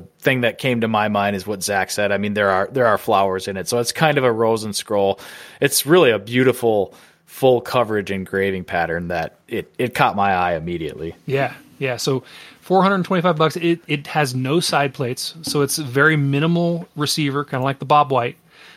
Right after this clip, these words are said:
Speaker 1: Yep.
Speaker 2: um, and I, which I absolutely love. Um, it doesn't add any weight,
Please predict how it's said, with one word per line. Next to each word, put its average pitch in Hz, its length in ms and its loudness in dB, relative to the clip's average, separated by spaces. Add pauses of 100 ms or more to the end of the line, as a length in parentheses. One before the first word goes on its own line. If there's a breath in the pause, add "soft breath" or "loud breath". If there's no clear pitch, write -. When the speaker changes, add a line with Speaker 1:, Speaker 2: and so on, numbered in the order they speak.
(160 loud breath)
Speaker 1:
Yep. 120 100 -2 (120)
Speaker 2:
um, 120 280 -2
and 127 80 -4
I, 127 160 0 (280)
which - 340 -6 (100)
I 127 140 -4
absolutely 131 480 -4
love. 117 300 -4 (480 loud breath)
Um, 127 580 -2
it 151 60 -10
doesn't 151 220 0
add 151 160 0
any 147 120 2
weight, 147 340 0